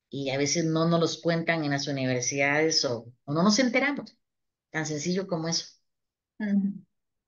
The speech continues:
Speaker 2: Doctora, muchísimas gracias como siempre por el apoyo. Uy, creo que aquí tengo una pregunta, vamos a ver. Sí, claro, los pueden llevar los estudiantes.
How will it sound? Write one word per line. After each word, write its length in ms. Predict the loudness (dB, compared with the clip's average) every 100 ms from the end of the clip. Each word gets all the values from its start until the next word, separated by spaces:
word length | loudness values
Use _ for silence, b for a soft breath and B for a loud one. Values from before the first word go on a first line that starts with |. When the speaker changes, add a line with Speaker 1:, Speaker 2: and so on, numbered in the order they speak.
| _ _ _ -6
Speaker 2:
Doctora, 360 | -6 -2 4
muchísimas 520 | 4 6 4 6 6
gracias 300 | 4 0 -4
como 240 | -2 -2 0
siempre 300 | 0 2 0 2
por 160 | 2
el 100 | 2
apoyo. 400 | 0 2 2 2
Uy, 200 | -2 -6 0
creo 160 | 2
que 60 | 2
aquí 160 | 0 2
tengo 180 | 4 6
una 180 | 6
pregunta, 400 | 4 4 4 4
vamos 220 | 4 4 4
a 60 |
ver. 140 | 2 2 -6 _ _ _ _ _ _ _ _ _ _ _ _ _ _ _ _
Sí, 160 | -4 -2
claro, 240 | -2 -2
los 160 | -4 -2
pueden 260 | 2 4 4
llevar 220 | 2 0
los 140 | -2
estudiantes. 880 | -8 -6 0 2 2 -2 -10 -18